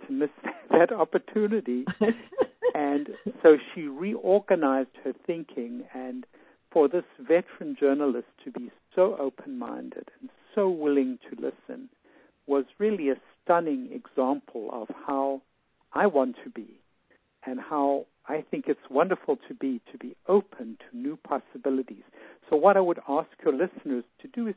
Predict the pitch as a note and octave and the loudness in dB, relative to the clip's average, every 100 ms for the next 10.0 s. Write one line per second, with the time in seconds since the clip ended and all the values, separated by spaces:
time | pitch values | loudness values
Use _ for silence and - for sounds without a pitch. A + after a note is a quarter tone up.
0 | _ A3+ - - - A#3 - E3 - A#2+ | _ -14 -12 -14 -10 -4 0 0 -2 -16
1 | - _ _ _ _ _ _ C#3 C3 - | -18 _ _ _ _ _ _ -4 -4 -8
2 | - _ _ E3+ F3+ E3+ - F3+ D#3 C#3 | -20 _ _ 2 2 -2 -6 -6 -4 -4
3 | C3+ B2+ C3 _ _ _ - _ F3 E3+ | -2 -4 -6 _ _ _ -18 _ 4 4
4 | - - E3+ D#3+ - E3+ C#3+ C#3+ D3 C#3 | 2 2 2 2 -4 -4 2 4 4 0
5 | - - - D#3+ - E3+ D3+ - C#3 - | -10 -18 -8 -8 -6 -4 -4 -4 -6 -8
6 | - C3+ C3+ - C3+ B2+ - _ _ _ | -6 -2 -2 -6 -10 -10 -12 _ _ _
7 | _ - - F#3 G#3 - F3 F#3 - E3 | _ -16 -8 -4 -4 0 -2 -2 -4 -8
8 | _ F3 D3 - - D#3+ - D3 - D#3 | _ -12 -12 -12 -12 -12 -10 -10 -6 -4
9 | D#3+ C4 D#3 C#3+ C3+ - E3 D#3 C3 D3 | -4 -6 -4 -4 -6 -2 0 0 -4 -8